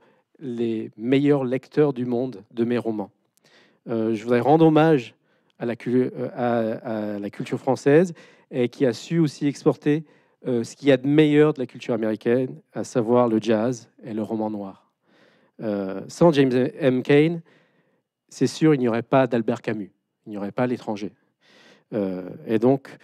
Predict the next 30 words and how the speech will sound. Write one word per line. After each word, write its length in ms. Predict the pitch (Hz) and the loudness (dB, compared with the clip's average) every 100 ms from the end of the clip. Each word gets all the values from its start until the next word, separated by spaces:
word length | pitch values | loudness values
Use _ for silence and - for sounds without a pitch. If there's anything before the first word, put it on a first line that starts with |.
| - _ - | -20 _ -6
euh, 300 | 139 110 107 104 _ _ _ - | 0 0 0 -4 _ _ _ -12
je 100 | - | -4
voudrais 380 | 123 139 147 185 | 2 2 2 -2
vous 220 | 127 147 | 2 2
remercier, 600 | 156 160 147 - 113 131 _ - | 4 2 2 -2 -8 -8 _ -10
euh, 120 | 110 | -6
je 120 | 104 110 | -6 -6
voudrais 280 | 113 113 | -4 -2
remercier 580 | 113 117 113 117 - 131 | 0 0 -2 -4 -6 -6
pour 220 | 120 113 | -4 0
la, 80 | 110 | 0
votre 200 | 107 120 | 0 -6
culture, 540 | - 113 - 113 117 120 - _ _ | -8 -10 -4 -2 -2 -6 -20 _ _
pour, 300 | - 113 104 | -4 -2 -2
euh, 140 | 104 101 | -2 -4
votre 260 | 98 - | -6 -4
musique, 320 | 131 107 117 - | -4 -2 -6 0
pour 120 | 131 | 2
la 120 | 113 | 2
nouvelle 260 | 113 123 107 | 2 2 2
vague. 320 | 101 110 123 - - _ - | -2 -6 -12 -20 -20 _ -6
Euh, 520 | 110 101 98 98 95 - _ - | -2 -2 -4 -6 -10 -14 _ 0
pour 140 | 143 | 4
moi, 260 | 147 160 190 _ _ - | 6 4 0 _ _ -2
euh, 360 | 131 123 117 110 | 2 4 4 2
par 160 | 123 | 0
exemple, 240 | 117 147 - | 2 -2 0
Charles 280 | 175 151 | 4 4
Aznavour 760 | 151 131 143 120 131 135 170 - _ _ _ _ _ - | 4 2 0 0 0 0 -2 -10 _ _ _ _ _ -2
est 360 | 131 123 131 | 2 4 2